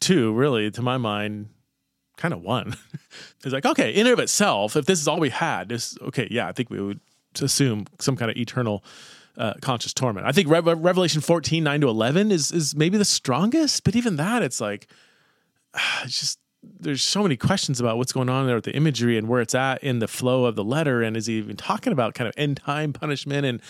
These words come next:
so many metaphors in the book of Revelation and, and Old Testament allusions that inform those metaphors? So it's, it's at the very least pretty complicated. Um, but even if we chalk up that one, maybe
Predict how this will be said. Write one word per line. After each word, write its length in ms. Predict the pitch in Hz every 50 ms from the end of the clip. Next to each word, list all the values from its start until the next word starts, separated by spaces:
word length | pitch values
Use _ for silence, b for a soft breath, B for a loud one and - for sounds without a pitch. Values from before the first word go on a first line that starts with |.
| B B B B B B
so 180 | - - 196
many 160 | 202 196 147 120
metaphors 580 | 117 156 196 202 170 - 185 170 156 147 123
in 40 | 139
the 20 |
book 140 | 131 131 127
of 40 | 117
Revelation 640 | 113 107 107 107 120 139 160 151 - - 156 151 147
and, 160 | 127 113 113
and 260 | 113 120 117 117 - -
Old 180 | 165 170 165
Testament 380 | - - 175 - - 165 139 131
allusions 540 | 123 135 143 170 175 135 143 139 135 120 123
that 120 | 120 117
inform 380 | 120 117 - - 139 143 147 147
those 160 | 135 117 123
metaphors? 420 | 131 131 131 - 147 147 147 135
So 80 | 160 170
it's, 220 | 175 165 147 - B B B B B
it's 160 | B 170 - 202
at 60 | 151
the 80 | 170
very 240 | 143 190 233 247 160
least 440 | 123 120 127 170 220 170 - - - _ _ _ -
pretty 220 | 190 277 285 156 - _ -
complicated. 840 | - - - 120 131 147 208 214 - - 240 269 285 320 320 320 B B B B B B B B _
Um, 600 | - 143 135 131 127 127 120 120 117 113 113 117 -
but 100 | 165 240
even 220 | 349 349 330 302
if 120 | 185 - -
we 140 | 160 151
chalk 460 | 127 - - - - 175 170 - - 175
up 140 | 151 123
that 280 | 113 113 127 135 131 139
one, 320 | 123 127 131 131 135 139
maybe 460 | 139 143 156 170 170 165 156 151 127